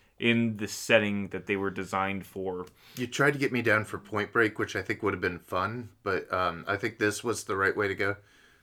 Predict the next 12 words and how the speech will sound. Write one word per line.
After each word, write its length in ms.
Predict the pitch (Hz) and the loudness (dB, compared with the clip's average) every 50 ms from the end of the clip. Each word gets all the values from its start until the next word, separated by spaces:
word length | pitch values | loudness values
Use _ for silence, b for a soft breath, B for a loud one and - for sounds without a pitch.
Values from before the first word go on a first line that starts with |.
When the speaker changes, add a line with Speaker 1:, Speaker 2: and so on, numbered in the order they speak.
| B B B B B B B B | B B B B B B B B
Speaker 2:
I 60 | 127 | -2
think 200 | 123 139 147 123 | 0 0 4 6
anytime 380 | 151 135 131 123 - 139 135 131 | 8 8 8 8 6 4 4 4
you 60 | 117 | 2
mention 380 | 104 104 104 101 - - 107 95 | 2 2 0 0 -2 -4 -4 -4
a 60 | 90 | -4
French 400 | - - 110 101 92 87 - - | -2 0 0 0 0 -2 -6 -4
director, 440 | - 98 90 90 90 - - 92 87 | -2 0 2 0 0 0 0 0 2
I'll 80 | 85 82 | 2 0
probably 380 | - - 87 85 85 82 247 | 0 0 0 4 6 8 8
drive 300 | - 95 95 95 92 85 | 8 8 8 6 6 6
down. 340 | 85 87 87 85 87 - - | 4 4 6 6 4 4 2